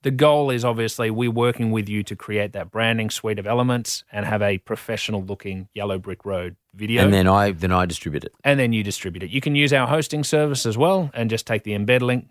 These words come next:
Speaker 1: throw that out. Um, or you've obviously got your own Teams
Speaker 2: Yep.
Speaker 1: platform and other things that you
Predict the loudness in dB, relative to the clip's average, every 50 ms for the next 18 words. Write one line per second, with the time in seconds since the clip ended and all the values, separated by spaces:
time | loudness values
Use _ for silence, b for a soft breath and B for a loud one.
0 | _ _ -10 -4 -2 -2 0 0 2 2 2 0 0 -4 b b b b b b
1 | -10 -6 -2 -2 0 0 -2 -2 -4 -2 -2 -2 -2 -2 -2 -2 -2 -2 -4 -6
2 | -8 -8 -8 -8 -10 -10 -8 -8 -8 -8 -8 -10 -14 -18 _ _ _ -20 -20 _
3 | -12 -6 -2 -2 -2 -2 -4 -8 -14 -12 -8 -8 -6 -6 -6 -6 -8 -8 -10 -10
4 | -10 -10 -12 -12 -12 -14 -14 -14 -14 -14 -16